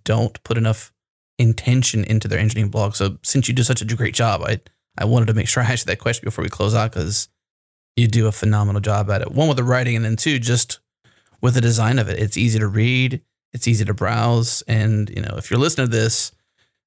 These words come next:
you know, you get my stamp of approval to say, "This is a blog you should look at to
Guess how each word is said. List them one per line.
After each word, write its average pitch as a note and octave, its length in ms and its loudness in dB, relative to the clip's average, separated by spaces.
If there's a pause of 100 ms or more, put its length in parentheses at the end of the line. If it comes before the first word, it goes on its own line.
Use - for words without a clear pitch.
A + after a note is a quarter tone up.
you A2 80 -4
know, - 100 -6
you A2+ 160 0
get A2 160 0
my B2 160 0
stamp A#2+ 220 0
of A2+ 120 2
approval B2 340 2
to A#2 60 2
say, A2 400 0
"This A#2 300 2
is A#2+ 120 2
a - 20 4
blog A#2+ 220 2
you A#2+ 60 2
should A#2+ 160 2
look B2 200 2
at A2 280 -4
to A2 360 -2